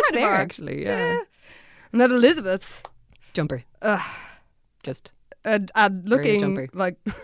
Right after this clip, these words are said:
Speaker 1: a Stepford wife.
Speaker 2: Pretty much, yeah.
Speaker 1: Yeah. Well, the tagline is, "Share the continuing story of the Wakefield twins and their friends, their laughter, heartaches, and dreams."
Speaker 2: Mm. It's slightly lame,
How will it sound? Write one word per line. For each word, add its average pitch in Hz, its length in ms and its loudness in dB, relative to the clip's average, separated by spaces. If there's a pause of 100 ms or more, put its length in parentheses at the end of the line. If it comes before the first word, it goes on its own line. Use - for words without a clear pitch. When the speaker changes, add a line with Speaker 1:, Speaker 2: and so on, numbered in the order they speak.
(220)
Speaker 1:
a 202 100 0
Stepford 202 480 -2
wife. 165 520 -6
Speaker 2:
Pretty 277 160 -2
much, 165 340 -4
yeah. 170 160 -4
Speaker 1:
Yeah. 175 160 -4 (420)
Well, 202 80 -2
the 202 60 0
tagline 247 520 2
is, 180 380 -6 (220)
"Share 277 220 2
the 269 80 0
continuing 214 460 -4
story 208 320 -6
of 170 80 -6
the 180 100 -12
Wakefield 196 380 -6
twins 160 360 -8
and 165 80 -10
their 170 80 -6
friends, 165 520 -8 (240)
their 151 120 -10
laughter, 165 460 -8 (200)
heartaches, - 680 -12 (460)
and 175 120 -12
dreams." - 600 -20 (100)
Speaker 2:
Mm. 175 320 -6 (240)
It's - 140 -4
slightly 320 460 -8
lame, 269 400 -2